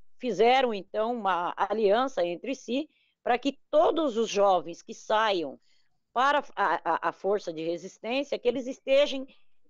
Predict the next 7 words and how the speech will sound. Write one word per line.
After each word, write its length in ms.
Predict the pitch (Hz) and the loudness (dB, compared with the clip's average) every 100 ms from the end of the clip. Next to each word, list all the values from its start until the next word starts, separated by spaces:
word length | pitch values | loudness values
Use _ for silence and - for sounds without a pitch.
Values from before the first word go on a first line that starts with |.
| _ | _
com 280 | 320 359 | 2 4
as 180 | 302 247 | 2 -2
camisetas 720 | - 254 240 180 240 269 262 | -4 -4 -4 0 2 2 -2
por 260 | - 262 196 | -6 -6 -6
dentro 520 | 151 240 285 285 214 | 2 2 2 -2 -2
da 160 | 170 160 | 0 -2
calça. 580 | - 143 107 - - | -2 -4 -4 -10 -18